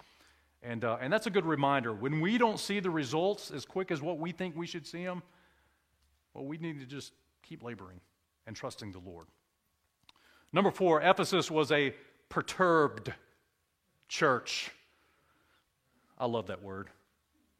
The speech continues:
I had to find a P word that matched. 'Cause, you know, if they don't all match, it ain't really a sermon. But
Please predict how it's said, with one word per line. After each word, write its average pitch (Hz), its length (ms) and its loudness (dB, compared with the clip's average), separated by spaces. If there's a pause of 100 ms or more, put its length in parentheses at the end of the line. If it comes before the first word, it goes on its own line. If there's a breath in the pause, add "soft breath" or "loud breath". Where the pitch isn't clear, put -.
(200)
I 123 60 -2
had 151 80 6
to 135 60 2
find 147 200 6
a 120 40 -8
P 147 160 -2
word 120 240 -2
that 104 80 -10
matched. 101 460 -6 (1000)
'Cause, 104 160 -8
you 123 60 -4
know, 113 80 0
if - 80 -4
they 131 80 2
don't 113 320 -2 (100)
all 107 140 -4
match, 104 280 -6
it 113 100 -8
ain't 113 200 -8
really 107 220 -6
a - 40 -12
sermon. 95 400 -8 (140)
But 113 180 -6